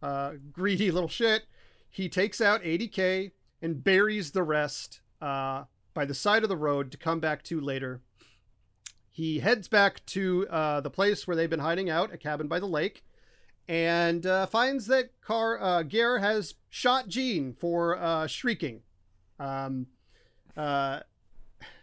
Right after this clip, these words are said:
at which point he, uh, gives, uh, Gare his forty thousand, says he's taking the cutlass.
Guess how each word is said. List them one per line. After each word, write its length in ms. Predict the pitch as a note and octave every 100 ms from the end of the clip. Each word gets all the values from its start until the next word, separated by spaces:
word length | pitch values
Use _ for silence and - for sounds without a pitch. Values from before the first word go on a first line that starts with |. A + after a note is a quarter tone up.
| - -
at 140 | F3 E3
which 240 | G3+ -
point 360 | A3 G#3 G3 -
he, 180 | F#3
uh, 220 | F3+ E3 D3+
gives, 520 | F#3 F#3+ E3+ C#3 -
uh, 140 | E3+
Gare 240 | D#3+ F3 F3+
his 160 | D#3 -
forty 260 | G#3+ B3+
thousand, 400 | A3+ F#3 E3+ F3+
says 260 | - E3+ F3 - - -
he's 220 | G3+ A3+
taking 280 | G#3+ F#3 E3+
the 60 |
cutlass. 540 | D#3+ B3+ A#3+ A#3 -